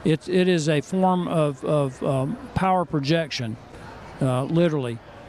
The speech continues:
to, to have the, the amount of reserves that we have in natural gas and oil and be able to, to provide that to our allies all over the world.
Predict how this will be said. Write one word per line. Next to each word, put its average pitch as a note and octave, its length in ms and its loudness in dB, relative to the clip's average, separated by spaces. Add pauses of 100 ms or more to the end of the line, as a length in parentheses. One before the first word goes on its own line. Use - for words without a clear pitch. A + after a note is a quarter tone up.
(160)
to, D3+ 200 2 (100)
to D3+ 160 2
have D#3 280 0
the, C#3+ 260 0 (280)
the C#3+ 220 4
amount E3 380 2
of C3 140 -2
reserves D#3+ 640 2
that D3 120 -2
we D#3+ 240 4
have C#3 380 2 (480)
in C#3 160 4
natural D#3+ 340 2
gas D#3 280 2
and C#3 100 2
oil C#3 320 2 (680)
and C#3 160 4
be E3 180 4
able D3 300 0
to, C#3+ 380 0 (200)
to C#3+ 100 -2
provide C#3+ 440 0
that C3 400 -4
to D#3 120 4
our C#3+ 140 2
allies C#3 600 0
all D3 240 2
over C#3 180 0
the B2 100 0
world. C3 300 2